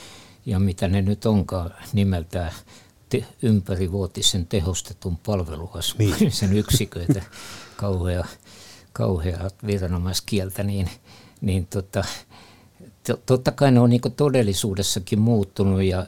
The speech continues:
Speaker 1: ja edistystä on tapahtunut, mutta jotenkin se semmonen niinku historiallinen muisti tai, tai osittain niinku vanha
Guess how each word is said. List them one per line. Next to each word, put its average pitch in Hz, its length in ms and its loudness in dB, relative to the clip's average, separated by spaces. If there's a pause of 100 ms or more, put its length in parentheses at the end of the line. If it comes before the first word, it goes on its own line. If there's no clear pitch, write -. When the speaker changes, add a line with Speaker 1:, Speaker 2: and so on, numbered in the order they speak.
(120)
Speaker 1:
ja 98 260 -2
edistystä 107 640 -2
on 90 100 -2
tapahtunut, 90 680 -4
mutta 90 320 -6
jotenkin 107 460 -4
se - 180 -2
semmonen 95 520 0
niinku 92 300 -4 (1160)
historiallinen 95 880 0
muisti 101 720 0
tai, 90 460 -6
tai 87 380 -4 (220)
osittain 98 640 -2
niinku 90 300 -4
vanha 98 440 -2